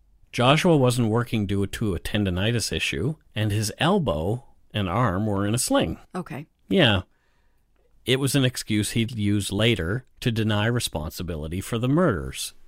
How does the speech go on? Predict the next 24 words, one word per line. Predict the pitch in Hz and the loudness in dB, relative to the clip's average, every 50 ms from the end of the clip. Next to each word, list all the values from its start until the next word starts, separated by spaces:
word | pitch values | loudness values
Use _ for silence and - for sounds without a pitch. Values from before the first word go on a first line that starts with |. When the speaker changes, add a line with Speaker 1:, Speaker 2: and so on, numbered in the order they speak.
| - - - _ _ - | -20 -20 -20 _ _ -4
Speaker 1:
He | - 135 147 | 2 2 4
was | 185 190 160 123 | 4 4 4 4
living, | 123 127 123 120 131 127 131 127 - | 4 4 4 4 4 2 2 0 0
eating, | - 120 151 175 175 175 180 160 | 2 2 2 4 4 4 2 2
drinking, | - - 262 277 285 - 175 175 180 | 2 2 2 2 2 2 2 2 4
and | 165 143 | 2 2
drugging | 117 110 98 98 90 90 92 92 101 87 | 2 0 0 0 0 -2 -4 -4 -4 -6
fully | - - 131 147 151 135 123 | -2 0 0 2 2 2 2
on | 117 113 107 | 0 0 -2
the | 104 | -2
kindness | - - - 92 95 95 92 95 - - 95 | -4 -4 -2 -2 0 0 0 -2 -2 -4 -4
of | 87 87 | -4 -4
others. | 78 69 62 58 55 - - | -4 -6 -8 -10 -10 -10 -12
So, | - - - - 78 82 85 | -12 -12 -10 -8 -6 -4 -4
like | 87 87 - - | -4 -6 -6 -6
you | 92 90 | -6 -4
mentioned, | 85 85 82 - - 71 76 - | -4 -4 -6 -6 -8 -10 -10 -8
he | 80 76 | -10 -10
was | 71 - | -10 -10
a | 73 | -12
freeloader. | - - - 76 76 65 57 58 55 - - - - | -12 -10 -10 -10 -10 -10 -10 -12 -12 -14 -14 -12 -12
Speaker 2:
Yeah, | 196 202 208 269 339 277 | -10 -8 -8 -6 -6 -6
upstanding | - - 202 - - - - 240 240 247 247 240 | -6 -8 -10 -12 -10 -8 -4 -4 -2 -2 -4 -6
citizen. | - - 233 233 226 - - 185 175 170 170 | -8 -8 -10 -10 -10 -10 -8 -8 -8 -8 -10